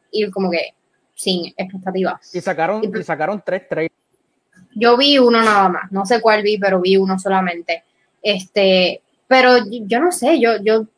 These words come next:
Speaker 1: ¿qué, qué ellos van a hacer? Porque esto no, ahora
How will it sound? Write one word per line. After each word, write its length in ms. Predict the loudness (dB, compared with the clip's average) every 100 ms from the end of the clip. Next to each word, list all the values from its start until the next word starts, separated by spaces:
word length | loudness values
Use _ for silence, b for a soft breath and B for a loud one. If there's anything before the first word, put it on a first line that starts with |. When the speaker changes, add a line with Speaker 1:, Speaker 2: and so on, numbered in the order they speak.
| _
Speaker 1:
¿qué, 260 | 2 2 2
qué 60 | 0
ellos 180 | 0 0
van 160 | 0
a 60 | -2
hacer? 360 | 0 0 0
Porque 240 | 0 0 0
esto 180 | 0 0
no, 100 | 2 4
ahora 520 | 6 6 6 4 0